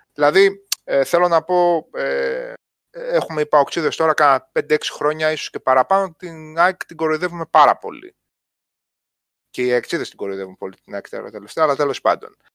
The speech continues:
Και προχθές πέτυχα εκείνο το ρεπορτάζ για το ότι συμπληρώνονται πόσα χρόνια, πόσα χρόνια,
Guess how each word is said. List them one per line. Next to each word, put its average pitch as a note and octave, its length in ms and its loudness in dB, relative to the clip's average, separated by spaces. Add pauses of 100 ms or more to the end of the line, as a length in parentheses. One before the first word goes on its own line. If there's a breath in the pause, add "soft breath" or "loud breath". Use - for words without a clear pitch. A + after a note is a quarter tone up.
(160)
Και - 140 0
προχθές A3+ 480 2
πέτυχα A3 400 2
εκείνο G#3 240 -4
το G3 120 2
ρεπορτάζ E3+ 520 2
για D#3+ 180 0
το D#3 80 -4
ότι C#3+ 140 -8
συμπληρώνονται D3 1120 -2 (720)
πόσα D#3+ 240 0
χρόνια, C3 720 -2
πόσα D3 220 -8
χρόνια, G2 420 -18